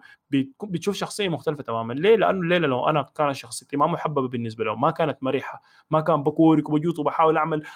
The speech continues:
أتعامل، "يا أخي ليه تضيع الكورة؟" وأنا أصلا مع إنه ما، ما عندي أصلا يعني شنو أخلاق إنه أصلا ذاته أنا أجوط لي في لعبة. لكن بتحاول تديهم شنو؟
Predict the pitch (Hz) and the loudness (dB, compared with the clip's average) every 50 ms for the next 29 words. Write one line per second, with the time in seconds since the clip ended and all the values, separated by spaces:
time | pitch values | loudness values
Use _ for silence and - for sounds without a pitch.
0 | - - 147 - - 160 175 170 170 180 269 285 247 254 269 277 294 285 302 302 | -10 -10 -8 -6 -2 -2 -2 0 0 2 4 4 4 4 2 2 2 0 -2 -6
1 | 339 330 311 320 302 302 302 311 320 339 339 - - _ _ _ _ - - _ | -6 -4 -2 -2 -2 -2 -2 -4 -8 -10 -12 -14 -20 _ _ _ _ -20 -20 _
2 | _ 180 202 233 254 247 - 254 226 208 220 254 247 233 247 247 240 202 - _ | _ -4 -2 -2 -2 -2 -2 0 0 0 0 -2 -4 -4 -4 -4 -6 -8 -10 _
3 | - 175 160 - _ _ _ 156 175 214 254 247 226 202 185 220 247 226 - 202 | -16 -16 -16 -16 _ _ _ 2 4 4 4 2 0 -2 -2 -2 -2 0 0 0
4 | 202 202 220 214 202 185 175 160 151 151 151 151 151 147 147 170 180 196 220 214 | 0 2 2 2 2 4 4 2 2 2 2 2 2 0 0 0 2 2 2 0
5 | - 160 - 160 165 180 185 180 190 190 190 185 175 160 - 151 143 175 180 185 | 0 -2 -2 0 2 2 2 2 0 -2 -2 0 -2 -2 -2 -2 0 0 0 0
6 | 175 180 175 156 143 135 131 139 151 156 156 147 127 117 117 113 113 117 - _ | 0 0 0 0 -2 -2 -2 0 0 0 0 -2 -2 -2 -2 -2 -2 -4 -10 _
7 | _ _ _ _ _ - 120 117 - 180 170 156 151 - - 170 165 156 - 139 | _ _ _ _ _ -10 -8 -6 -4 -4 -4 -4 -4 -2 0 0 0 0 -2 -6
8 | 123 123 143 160 156 151 - 131 139 156 160 - | -10 -6 -4 -4 -4 -4 -6 -8 -8 -8 -8 -12